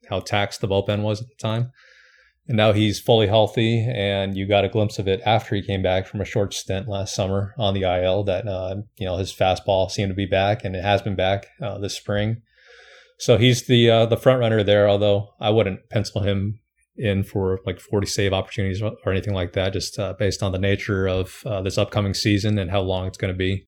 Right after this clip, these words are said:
I think Drew Pomeranz is gonna be an option at times, although they, they might like him more in a,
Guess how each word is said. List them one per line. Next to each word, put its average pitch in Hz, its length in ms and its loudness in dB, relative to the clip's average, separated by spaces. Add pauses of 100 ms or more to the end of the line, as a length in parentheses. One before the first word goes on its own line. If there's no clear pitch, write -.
(120)
I 95 100 -4
think 98 360 -2
Drew 107 180 0
Pomeranz 104 800 0
is 120 120 -4
gonna 107 220 2
be 110 140 2
an 110 60 2
option 117 340 2
at 120 100 0
times, 123 400 0
although 98 260 0
they, 95 300 0
they 95 120 -2
might 98 220 0
like 98 280 0
him 107 260 0 (100)
more 107 380 0
in 104 160 -2
a, 92 320 -4